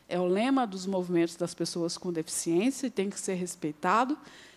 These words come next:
É, vocês viram aqui como que foi importante as mães e o pai atípico falar? É, a, a legislação e, sobretudo, essa resolução do Estado foi feita na cabeça de uma pessoa pensando, "Não, é inclusão, então é isso que tem que fazer."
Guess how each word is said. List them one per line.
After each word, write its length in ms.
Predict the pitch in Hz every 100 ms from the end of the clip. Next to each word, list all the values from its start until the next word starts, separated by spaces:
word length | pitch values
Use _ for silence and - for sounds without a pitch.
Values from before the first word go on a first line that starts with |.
| - _ _
É, 440 | 170 175 170 165 -
vocês 320 | - - 254
viram 280 | 208 269 254
aqui 300 | 240 247 269
como 240 | 269 262 269
que 80 |
foi 160 | - 294
importante 600 | 277 277 247 294 320 330
as 140 | 294 233
mães 400 | 247 269 277 226
e 60 |
o 60 | 233
pai 300 | 240 226 226
atípico 460 | 214 - 226 -
falar? 380 | - 196 190 285 392 - - _ _ _ - _ _ _ _ _ _ _ -
É, 220 | 185 233 - - _ _ -
a, 720 | - 254 - - - - 208
a 20 |
legislação 1000 | 214 262 269 277 254 269 220 - 247 277 -
e, 200 | 226 220
sobretudo, 600 | - 226 226 226 277 208
essa 280 | 254 359 320
resolução 500 | 262 233 220 202 196
do 80 |
Estado 300 | 180 - 339 -
foi 140 | 349
feita 260 | - 311 339
na 120 | 330
cabeça 340 | 320 277 302
de 60 | -
uma 80 | 311
pessoa 280 | 294 285 302
pensando, 360 | 294 277 269
"Não, 220 | 277 190 - - - -
é 80 |
inclusão, 460 | 220 226 240 220 262
então 180 | 269 277
é 140 | 285
isso 180 | 277 247
que 80 | -
tem 140 | 254
que 80 | 240
fazer." 420 | 254 214 160 139